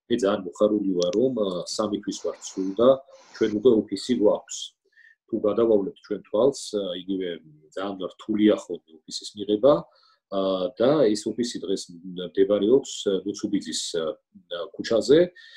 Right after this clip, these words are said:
თუმცა ჯერ პრეზენტაცია არ გაგვიკეთებია, რა, ათი-ოცი დღის წინ მივიღეთ, ა, და შესაბამისად, სადღაც ალბათ, ა, პანდემიის მერე, ნუ, ყველას ერთად პრეზენტაციაზე დაგი-, დაგპატიჟებთ. ანუ დღეს კი ვერ მიგვაგრებთ, იმიტომ რომ ყველას უნდა დავრჩეთ სახლში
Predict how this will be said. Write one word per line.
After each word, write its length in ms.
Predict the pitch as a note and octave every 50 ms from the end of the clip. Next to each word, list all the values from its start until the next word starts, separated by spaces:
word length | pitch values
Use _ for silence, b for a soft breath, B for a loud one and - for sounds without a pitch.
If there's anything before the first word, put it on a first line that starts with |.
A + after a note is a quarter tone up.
| B B B B B B B
თუმცა 260 | _ - C3 - A#2
ჯერ 160 | G#2 - - -
პრეზენტაცია 460 | - G#2 G#2+ A#2 A#2 A#2+ - - F#2
არ 100 | F2 F2
გაგვიკეთებია, 720 | G2+ F#2+ G2 G#2+ G#2 G#2+ G#2 - G#2+ G2 G#2+ A#2 C3 D3 D#3+ D3 B B B B
რა, 180 | - G#2 G2+ G2 G2 F#2+ F#2+ F#2 F2+ F#2 F#2 F2+
ათი-ოცი 380 | F#2+ G2 - - G#2+ G#2 G2 G2
დღის 220 | G2 _ G2+ F#2+ -
წინ 240 | - G#2 G2+ _ G2 G2 F#2+
მივიღეთ, 520 | _ G2 G2+ G2 G2+ G2 G2 C3+ C#3 - - - -
ა, 140 | A2+ G#2+ G2+ G2
და 180 | - - C3
შესაბამისად, 680 | C3+ - F#2+ - - G2 _ _ _ - - - B2 B2
სადღაც 380 | - - - - _ A2+ A2+ - -
ალბათ, 320 | F2+ - - - G#2 - - -
ა, 120 | - F#2 F2+ E2+
პანდემიის 500 | - - F2+ - - F#2+ F2+ F#2+ F#2 - -
მერე, 200 | - F#2+ F#2+ G#2+
ნუ, 100 | G#2+ G#2+ -
ყველას 260 | - F#2+ F#2+ F#2+ -
ერთად 220 | F2+ - - G#2 -
პრეზენტაციაზე 640 | _ F#2 F2 - _ - E2+ - - F2 E2 G2+
დაგი-, 280 | - E2+ D#2+ - F2 -
დაგპატიჟებთ. 580 | - - - - - - - - - - _ _ _ B B B B B B B B
ანუ 160 | - A2+ A#2 A2
დღეს 200 | G2+ A#2+ C#3 -
კი 120 | - - C#3
ვერ 140 | A#2+ B2+ A2
მიგვაგრებთ, 400 | A2 A2+ A2+ A#2+ A#2 B2+ C#3+ - B2
იმიტომ 220 | A2 G2+ - A#2+
რომ 100 | C3 B2+
ყველას 220 | G#2+ G#2+ A#2+ A#2+ - -
უნდა 240 | - G#2+ G#2 G#2+ A2+
დავრჩეთ 360 | G#2 G#2 G2+ F#2+ - - A#2+ -
სახლში 400 | - - - - - - -